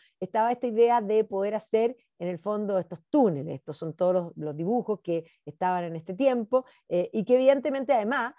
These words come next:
él necesitaba, como, eh, lo que estamos planteando, todas estos, estas, estas empresas que se constituían en sociedades, que además establecían acciones,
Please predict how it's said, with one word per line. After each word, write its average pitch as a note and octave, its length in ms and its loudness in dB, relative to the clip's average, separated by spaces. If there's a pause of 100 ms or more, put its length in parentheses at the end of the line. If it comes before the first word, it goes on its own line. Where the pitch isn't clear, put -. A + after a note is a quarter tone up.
(180)
él A3 240 2
necesitaba, B3 800 4
como, F3+ 540 -2
eh, D3 200 -4 (200)
lo E3 280 -2
que D#3 80 -2
estamos F3+ 260 -4
planteando, A3+ 600 0
todas A3 180 -4
estos, G#3+ 200 -4 (100)
estas, F#3 340 -4
estas F3 300 -6
empresas A3+ 560 2 (260)
que A3+ 60 -10
se F#3+ 100 -4
constituían F#3+ 520 0
en F#3 80 -6
sociedades, A3 680 2
que E3+ 240 -2
además F3+ 320 -4
establecían F3 600 -2
acciones, A#3+ 540 0